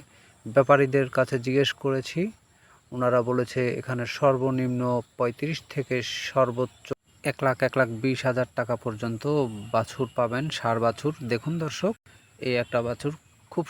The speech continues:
সুন্দর একটি বাচ্চা, ষাঁড় বাচ্চা। আসলে এইসব বাচ্চাগুলো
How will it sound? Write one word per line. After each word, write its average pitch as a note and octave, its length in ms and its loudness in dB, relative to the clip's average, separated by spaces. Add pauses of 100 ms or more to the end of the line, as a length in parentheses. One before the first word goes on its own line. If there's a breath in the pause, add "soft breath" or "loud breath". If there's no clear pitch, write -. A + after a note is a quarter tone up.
(100)
সুন্দর E3 400 2 (120)
একটি - 220 -8 (140)
বাচ্চা, A2+ 360 0 (340)
ষাঁড় B2 240 2
বাচ্চা। A#2 340 -2 (340)
আসলে C#3+ 380 2
এইসব D3 340 0
বাচ্চাগুলো B2 560 2